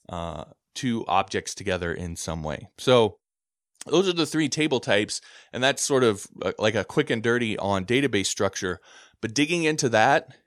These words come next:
and understanding that, again, far more important than memorizing P H P functions.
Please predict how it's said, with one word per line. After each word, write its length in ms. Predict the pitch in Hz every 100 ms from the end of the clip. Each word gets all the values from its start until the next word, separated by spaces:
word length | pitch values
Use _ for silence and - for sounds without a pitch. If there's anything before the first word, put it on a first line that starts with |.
| -
and 100 | 110
understanding 580 | 131 135 - 127 127 120
that, 380 | 117 135 165 _
again, 420 | 120 127 135 92 92 _ _ _
far 640 | - - - - 202 185
more 280 | 180 170 156
important 640 | 143 - 156 120 98 98 - _ _
than 280 | 104 113 107
memorizing 640 | 113 120 110 104 98 98 87
P 200 | 104 87
H 160 | -
P 140 | - 87
functions. 540 | - - - - -